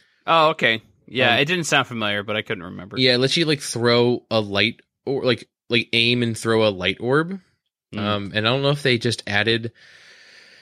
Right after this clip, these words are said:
Speaker 2: that as the solution to some puzzles that were, like, locked doors that had items behind them. If they just, like, changed the solution, or they added those items for the definitive edition,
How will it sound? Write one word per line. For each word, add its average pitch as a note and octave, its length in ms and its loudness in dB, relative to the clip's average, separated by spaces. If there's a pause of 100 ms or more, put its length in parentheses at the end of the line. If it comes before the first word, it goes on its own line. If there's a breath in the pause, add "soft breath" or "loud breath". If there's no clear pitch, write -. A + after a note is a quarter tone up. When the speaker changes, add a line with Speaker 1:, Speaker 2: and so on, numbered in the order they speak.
(300 loud breath)
Speaker 2:
that G#2+ 420 2
as G#2+ 180 0
the G#2 100 2
solution A2+ 460 0
to A2 80 2
some G#2 220 0
puzzles G#2+ 600 0
that G2+ 160 0
were, G2+ 160 -2
like, F#2+ 300 0
locked G2 420 0
doors G2+ 440 2
that G2+ 260 -4
had G2 240 -2
items C#3 340 0
behind D#3 380 2
them. E3+ 340 0 (420)
If A2 140 -10
they A#2+ 120 4
just, G#2+ 200 0
like, G#2 300 -2
changed A#2 560 2
the B2+ 80 2
solution, D3 920 0
or A2+ 160 2
they A2 280 2
added A2 260 2
those A#2 240 0
items A#2+ 480 0
for A#2 420 0
the A#2 440 2
definitive A#2 440 0
edition, C3+ 560 0